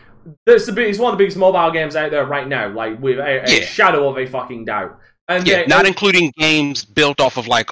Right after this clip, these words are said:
Speaker 2: already existing things.
Speaker 1: Exactly.
Speaker 2: Like Pokemon Go or Dota or Fortnite type
Speaker 1: Yeah.
Speaker 2: of stuff.
Speaker 1: Yeah, exactly.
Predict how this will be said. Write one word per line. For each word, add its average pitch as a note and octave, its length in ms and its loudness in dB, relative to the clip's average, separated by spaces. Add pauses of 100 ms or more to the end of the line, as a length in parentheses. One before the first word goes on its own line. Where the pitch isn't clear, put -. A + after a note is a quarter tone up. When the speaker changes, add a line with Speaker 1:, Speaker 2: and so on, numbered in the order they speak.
Speaker 2:
already A#2+ 420 2
existing G#2 520 -8
things. - 580 -14 (400)
Speaker 1:
Exactly. D#3 520 -2
Speaker 2:
Like C3 200 2
Pokemon C#3 480 4
Go A2+ 400 0
or G2 360 -12 (440)
Dota G2+ 640 -4
or F#2+ 140 -12
Fortnite E2+ 500 -6 (200)
type - 60 -12
Speaker 1:
Yeah. A3 120 -2
Speaker 2:
of - 100 -10
stuff. - 360 -14 (180)
Speaker 1:
Yeah, - 220 -2 (100)
exactly. D#3 460 -4